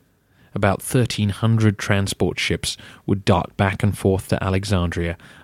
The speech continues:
as often as they could between March and November. Both Julian and Theodosius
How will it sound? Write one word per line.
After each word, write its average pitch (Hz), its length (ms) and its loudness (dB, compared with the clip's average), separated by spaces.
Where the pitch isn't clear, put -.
as 98 120 -2
often 104 280 2
as 104 140 2
they 95 120 2
could - 480 -2
between 104 380 0
March 85 340 -2
and 87 120 -6
November. 87 580 0
Both 98 260 2
Julian 101 520 2
and 107 200 2
Theodosius 101 760 0